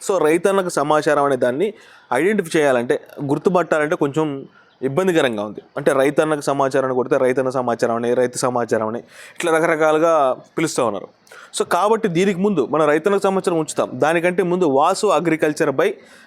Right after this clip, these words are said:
రైతన్నకు సమాచారం అని పెడదామని చెప్పి అనుకుంటా ఉన్నా. దానికి మీరేమంటారు అనే దాని గురించి రెగ్యులర్గా మన ఛానల్ సబ్స్క్రై-, రెగ్యులర్గా మన ఛానల్ చూసేటువంటి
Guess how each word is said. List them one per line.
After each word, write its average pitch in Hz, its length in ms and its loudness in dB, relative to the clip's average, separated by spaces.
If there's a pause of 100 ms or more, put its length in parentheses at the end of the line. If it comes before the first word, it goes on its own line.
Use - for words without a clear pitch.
(100)
రైతన్నకు 156 400 0
సమాచారం 113 480 -2 (160)
అని 147 120 0
పెడదామని 147 480 2
చెప్పి 139 140 0
అనుకుంటా 120 340 0
ఉన్నా. 117 220 -4 (360)
దానికి 139 460 -2
మీరేమంటారు 151 720 2
అనే 139 160 2
దాని 131 160 0
గురించి 135 280 -2
రెగ్యులర్గా 156 480 0
మన 147 260 0
ఛానల్ 135 180 2
సబ్స్క్రై-, 123 640 -4
రెగ్యులర్గా 160 420 0
మన 151 140 2
ఛానల్ 139 320 0
చూసేటువంటి 127 500 0